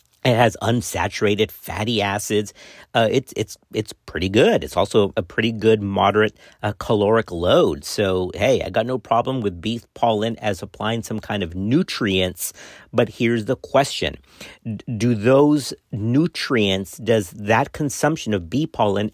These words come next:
actually translate to, to less disease, less ailments, and overall longevity? That's the question. Nobody's gonna question, is bee pollen, um, have nutritional value? It can. I mean, don't make it your s-,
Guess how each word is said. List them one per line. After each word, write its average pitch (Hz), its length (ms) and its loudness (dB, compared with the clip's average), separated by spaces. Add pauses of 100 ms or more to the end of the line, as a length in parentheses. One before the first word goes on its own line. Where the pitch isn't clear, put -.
actually 131 460 -4
translate 127 960 -4 (600)
to, 120 380 2 (120)
to 117 120 -2
less 110 520 0 (180)
disease, 107 800 0 (300)
less 120 440 0 (220)
ailments, 107 720 2
and 107 200 -4
overall 107 560 2
longevity? 90 1000 -4 (340)
That's 135 280 -2
the - 60 -12
question. 117 320 -2
Nobody's 190 300 4
gonna 196 160 4
question, 95 720 -2 (260)
is 110 160 -2
bee 127 280 -2
pollen, 123 500 0 (320)
um, 110 180 0
have 120 220 2
nutritional 117 600 -4
value? 85 440 -4
It 175 100 0
can. 165 340 2
I 180 40 -2
mean, 117 100 -2
don't 107 140 2
make 110 160 -2
it 101 80 -6
your 92 140 -2
s-, - 180 -8